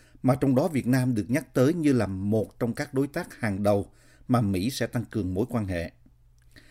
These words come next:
Việt Nam mong muốn các sáng kiến hợp tác tại Ấn Độ Dương, Thái Bình Dương góp phần vào hòa bình,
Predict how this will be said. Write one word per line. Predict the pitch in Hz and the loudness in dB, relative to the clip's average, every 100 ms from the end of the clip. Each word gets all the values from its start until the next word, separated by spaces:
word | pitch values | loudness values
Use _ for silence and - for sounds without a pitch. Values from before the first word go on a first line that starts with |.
| - - - - | -20 -20 -12 4
Việt | 143 143 | 6 6
Nam | 160 165 160 | 0 0 0
mong | 160 165 151 | 0 0 0
muốn | 160 208 | 0 0
các | 202 | -4
sáng | - 175 180 | -6 -8 -4
kiến | 165 180 | 0 0
hợp | 175 117 - | 2 -2 -2
tác | 160 190 _ | -6 -6 _
tại | 104 98 - | -2 -2 0
Ấn | 127 190 | 0 2
Độ | 127 | 2
Dương, | 104 120 127 | 2 2 0
Thái | 123 165 | 0 -4
Bình | 120 95 | -2 -2
Dương | 110 127 110 - - - _ | 2 2 2 -8 -20 -20 _
góp | 131 214 | 2 2
phần | - 120 107 | 0 -2 0
vào | 101 98 | 0 0
hòa | 95 117 | 0 0
bình, | 104 101 | 2 0